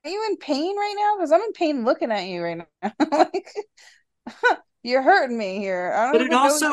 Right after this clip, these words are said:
Speaker 1: you. You're hurting me.
Speaker 2: it also throws off their body proportion to me, and I, and I go,
Speaker 1: Oh,
Speaker 2: "How are
Speaker 1: I'm
Speaker 2: you,
Speaker 1: sure.
Speaker 2: how are you
Speaker 1: Especially
Speaker 2: wearing"
Speaker 1: if they're bigger on the top and skinny on the
Speaker 2: Yeah.
Speaker 1: bottom. They, I
Speaker 2: It's
Speaker 1: feel
Speaker 2: weird.
Speaker 1: like they're a weeble wobble. They're just gonna fall over.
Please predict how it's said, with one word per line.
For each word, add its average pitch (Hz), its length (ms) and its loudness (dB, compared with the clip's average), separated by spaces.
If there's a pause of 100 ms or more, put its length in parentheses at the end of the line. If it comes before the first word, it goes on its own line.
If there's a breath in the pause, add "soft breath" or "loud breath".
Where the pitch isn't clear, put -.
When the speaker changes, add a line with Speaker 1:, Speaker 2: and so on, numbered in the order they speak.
(160)
Speaker 1:
you. - 40 -
You're 180 180 -8
hurting 240 400 -8
me. 190 400 -10
Speaker 2:
it 214 140 0
also 277 320 2
throws 214 300 0
off 202 140 -2
their 151 160 0
body 143 360 0
proportion 110 600 -6
to - 140 -18
me, 92 320 -8
and 135 180 -4
I, 147 60 -2
and 151 240 -4
I 156 80 -2
go, 156 100 -2
Speaker 1:
Oh, - 20 0
Speaker 2:
"How 160 140 -4
are 277 60 -4
Speaker 1:
I'm - 20 -6
Speaker 2:
you, - 60 -10
Speaker 1:
sure. - 460 -12
Speaker 2:
how - 220 0
are 370 80 -6
you 320 100 -4
Speaker 1:
Especially 262 160 -2
Speaker 2:
wearing" 311 140 2
Speaker 1:
if 254 60 -8
they're 240 100 6
bigger 214 300 4
on 214 120 6
the 196 100 0
top 202 340 2
and 185 100 -10
skinny 190 360 -2
on 202 100 6
the 139 60 6
Speaker 2:
Yeah. 214 60 2
Speaker 1:
bottom. 233 340 4
They, 196 140 4
I 190 140 2
Speaker 2:
It's 214 80 -2
Speaker 1:
feel 202 140 4
Speaker 2:
weird. 220 80 6
Speaker 1:
like 233 80 0
they're 240 180 4
a 190 60 2
weeble 202 340 -2
wobble. 156 320 4
They're 160 120 -2
just - 120 -12
gonna 165 140 -8
fall 180 260 2
over. 165 320 -8